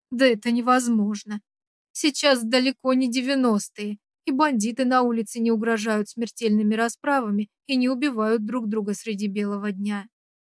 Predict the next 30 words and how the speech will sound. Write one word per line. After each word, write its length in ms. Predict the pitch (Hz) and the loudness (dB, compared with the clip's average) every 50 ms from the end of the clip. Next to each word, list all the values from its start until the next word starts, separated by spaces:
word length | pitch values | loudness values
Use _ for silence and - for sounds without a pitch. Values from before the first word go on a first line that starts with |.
| _ _ _ _ _ _ _ _ _ _ - | _ _ _ _ _ _ _ _ _ _ -4
Неужели 440 | 330 330 320 311 294 370 392 381 294 | -2 0 0 2 2 2 2 2 0
ты 140 | - - 254 | -2 -4 -6
считаешь 540 | - - 269 208 - 320 359 359 - - - | -6 -6 -6 -4 -2 -2 -2 -2 -4 -6 -6
меня 180 | 233 226 247 | -6 -6 -6
такой 320 | 254 - 277 _ - 277 269 | -6 -8 -10 _ -6 -6 -6
наивной? 680 | 277 302 311 311 277 220 190 - - 196 190 196 - _ _ _ _ _ _ _ _ _ _ - | -4 -2 -2 -2 -2 -4 -6 -10 -14 -16 -16 -16 -16 _ _ _ _ _ _ _ _ _ _ -2
Неужели 480 | - 277 277 277 269 254 262 277 254 247 | 2 2 4 4 4 4 4 4 2 2
ты 160 | 214 - 254 | 0 -2 -4
думаешь, 440 | 220 254 285 269 240 220 208 208 214 | -2 -2 0 0 0 2 2 0 0
что 180 | - - - | -2 -4 -4
я 160 | 262 254 254 254 | -2 -2 -2 -2
настолько 500 | 277 269 - - 277 262 226 - - 208 | -4 -6 -6 -4 -6 -6 -6 -6 -8 -4
доверчива, 600 | 214 254 262 262 311 302 - - - 226 208 208 | -2 -2 0 0 0 -2 -4 -6 -8 -6 -6 -6
чтобы 320 | 202 - - 254 233 240 | -8 -8 -12 -14 -14 -12
поверить 500 | 220 - 277 277 262 269 269 262 262 - | -6 -2 -2 0 0 0 -2 -2 -6 -8
в 40 | 262 | -6
эту 180 | 277 277 - 294 | -8 -8 -6 -8
нелепость? 760 | 302 311 311 311 277 240 202 190 _ _ 190 - - _ _ _ _ _ _ _ _ _ _ _ _ _ _ - | -8 -6 -6 -4 -4 -4 -4 -6 _ _ -20 -20 -20 _ _ _ _ _ _ _ _ _ _ _ _ _ _ -2
Ты 120 | - 311 302 | 2 2 4
вырезал 480 | 294 311 311 311 302 285 285 294 294 | 4 4 4 4 2 2 2 2 2
аппликацию, 680 | 294 277 277 294 311 - - 330 320 - - - 247 220 | 2 0 0 -4 -4 0 2 2 2 2 -2 -6 -6 -4
полагая, 480 | 208 269 269 277 277 247 277 285 277 277 | 0 0 2 2 2 0 0 0 0 0
что 200 | - - - 285 | -2 -2 -4 -4
этого 280 | 269 - 269 240 254 | -4 -4 -4 -4 -4
достаточно, 720 | 240 233 262 254 - - 294 285 269 - 220 - - - 226 | -4 -2 -4 -6 -4 -2 -2 -2 -2 -2 -6 -8 -8 -8 -8
чтобы 300 | 214 - - 247 214 247 | -10 -8 -10 -10 -8 -6
я 160 | 247 254 254 | -4 -4 -4
простила 540 | - - 254 254 - - - - 262 262 254 | -4 -4 -6 -6 -6 -6 -8 -6 -4 -4 -4
твои 300 | 240 - 233 254 247 247 | -4 -4 -4 -2 0 -2
измены 520 | 240 240 247 277 294 320 302 262 214 208 | -2 -4 -6 -6 -4 -4 -4 -4 -6 -8